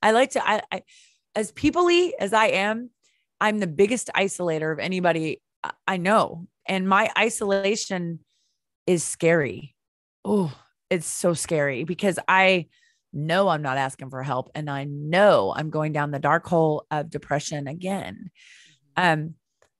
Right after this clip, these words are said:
Speaker 1: two years ago, the reason I tell you this is 'cause two years ago, I almost drank again. And it was over a person, a friend that I thought was one of my best friends. And the betrayal and the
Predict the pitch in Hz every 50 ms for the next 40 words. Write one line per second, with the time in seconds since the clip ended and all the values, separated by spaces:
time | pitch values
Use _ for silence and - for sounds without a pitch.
0 | _ - - 240 247 247 247 247 214 240 226 214 196 190 185 185 180 185 175 -
1 | - 190 190 214 208 202 - - 226 226 214 185 175 180 - - 180 - - 175
2 | - - 196 196 208 196 202 196 170 160 160 165 165 - - 160 160 165 165 160
3 | 156 175 180 170 165 - - 170 165 175 165 165 151 - 131 135 131 120 117 -
4 | 180 _ _ _ _ _ _ _ _ _ _ _ _ _ _ _ - - 170 165
5 | 165 160 160 160 - - 175 165 - - 175 170 156 170 165 165 139 - 156 -
6 | 185 185 170 - 160 147 - 156 - - 180 175 170 170 156 147 147 151 151 -
7 | 160 - - 160 - 160 156 156 156 143 143 143 139 147 - - - 156 151 143
8 | 139 139 156 - - - - _ - 165 160 151 147 143 143 151 156 - - _
9 | _ _ _ _ _ _ _ _ _ _ _ - 160 170 - 156 160 151 - -
10 | - - - 196 185 190 190 185 165 147 143 143 135 - - _ _ _ _ -
11 | 170 170 175 170 170 170 160 160 170 170 165 165 160 156 - -